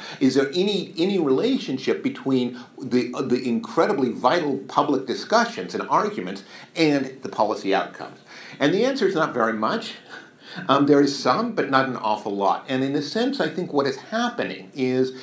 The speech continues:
that you have a revival of politics in the sense of people arguing with each other without a very, uh,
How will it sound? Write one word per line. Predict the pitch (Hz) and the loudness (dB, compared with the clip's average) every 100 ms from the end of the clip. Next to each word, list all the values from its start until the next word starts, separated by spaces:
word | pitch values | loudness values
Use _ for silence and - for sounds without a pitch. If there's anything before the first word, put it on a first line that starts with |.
| - - - | -16 -12 2
that | 131 | 2
you | 135 131 | 4 -2
have | - 185 151 | -2 -2 0
a | |
revival | 117 117 117 165 214 190 143 | 2 2 2 0 0 -2 -4
of | - | -4
politics | - 175 185 165 139 | -2 0 0 -4 -6
in | 131 | -2
the | 123 | -2
sense | 156 139 | -2 -8
of | - | -10
people | - 170 127 - | -10 -2 -2 0
arguing | 160 247 233 127 101 | 2 2 0 -2 -4
with | 92 - | -6 -8
each | 90 - | -10 -8
other | - - - - - - - | -12 -12 -14 -14 -16 -18 0
without | 127 160 - 160 220 226 | 4 4 4 4 4 2
a | 139 | -2
very, | 131 135 131 127 120 - - | 2 4 4 4 -2 -10 -14
uh, | - | -12